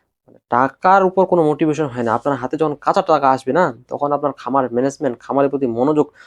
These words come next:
আপনার কাজ করার উদ্দীপনা, সব কিছু বেড়ে যাবে। তো টাকা যখন আপনার হাতে আসবে, তখন আপনার অবশ্যই আপনার খামারের, আহ,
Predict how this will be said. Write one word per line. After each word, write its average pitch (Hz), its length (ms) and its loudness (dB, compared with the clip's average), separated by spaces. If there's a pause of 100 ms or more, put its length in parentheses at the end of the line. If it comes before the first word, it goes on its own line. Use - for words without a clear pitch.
(120)
আপনার 127 220 -4
কাজ 135 360 -2
করার 151 220 4
উদ্দীপনা, 147 760 -2
সব 180 360 4 (160)
কিছু 175 180 0
বেড়ে 120 160 4
যাবে। 104 200 0 (500)
তো 131 120 -10 (200)
টাকা 170 420 4
যখন 180 240 -2
আপনার 175 200 0
হাতে 139 240 -4
আসবে, 147 240 -2
তখন 139 300 -8
আপনার 127 280 -2 (680)
অবশ্যই 156 340 0
আপনার 147 240 0
খামারের, 131 480 2
আহ, 139 320 -10